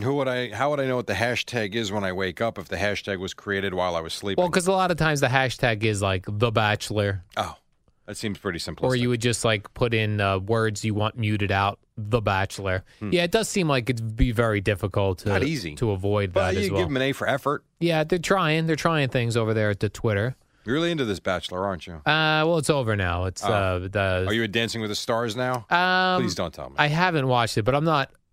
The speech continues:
Speaker 2: opposed to it. I just haven't gotten involved. You know what? They don't have, it's not really great stars this year.
Speaker 1: Have there ever been?
Speaker 2: Not really.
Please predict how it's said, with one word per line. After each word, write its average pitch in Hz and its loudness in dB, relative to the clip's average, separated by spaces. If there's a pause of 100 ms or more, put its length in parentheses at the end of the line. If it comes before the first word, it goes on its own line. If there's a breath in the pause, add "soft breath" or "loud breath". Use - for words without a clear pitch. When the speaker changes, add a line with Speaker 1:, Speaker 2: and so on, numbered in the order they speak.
Speaker 2:
opposed 113 0
to 90 0
it. 87 2
I 98 2
just 98 -2
haven't 92 0
gotten 98 -4
involved. 95 0
You 143 0
know 196 0
what? 240 0
They 220 0
don't 233 0
have, 185 -4 (640 soft breath)
it's - -8
not 202 2
really 208 2
great 165 0
stars 160 2
this 98 -2
year. 156 2
Speaker 1:
Have 180 0
there 165 0
ever 143 0
been? 220 -2
Speaker 2:
Not 202 2
really. 127 2